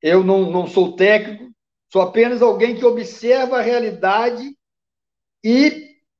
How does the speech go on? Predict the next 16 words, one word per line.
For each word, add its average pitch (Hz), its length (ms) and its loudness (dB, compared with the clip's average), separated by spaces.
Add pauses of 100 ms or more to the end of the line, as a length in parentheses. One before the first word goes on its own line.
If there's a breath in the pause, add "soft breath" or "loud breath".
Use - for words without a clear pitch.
(600)
como 247 320 0
um 269 100 -6
profeta 240 640 2
dos 220 220 -6
tempos 226 320 -8
modernos, 202 680 -2 (540)
clamo 277 720 0 (300)
por 214 160 -8
soluções. 185 760 -2 (1200)
E 180 140 0
precisamos 226 500 2
encontrá-las. 185 1040 -8 (380)
Se - 180 -2
outros 269 340 4
países 220 520 -4
encontraram, 196 1040 -2